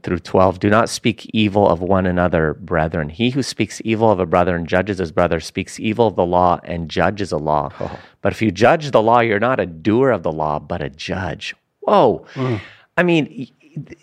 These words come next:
Speaker 1: the ramifications are, "Oh, I'm just gossiping." No, no, no.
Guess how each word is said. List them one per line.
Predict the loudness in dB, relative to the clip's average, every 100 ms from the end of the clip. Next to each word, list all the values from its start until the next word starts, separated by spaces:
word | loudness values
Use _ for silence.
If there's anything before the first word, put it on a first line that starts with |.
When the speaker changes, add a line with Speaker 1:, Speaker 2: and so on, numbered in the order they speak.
| 0
Speaker 1:
the | 2
ramifications | 4 2 0 -4 -2 -2 -2 2
are, | 0 2
"Oh, | 2 2 0
I'm | -2
just | 0 0 0
gossiping." | 0 2 0 -2 -2 -2 0
No, | 0 2
no, | 2
no. | 2 2 0 -2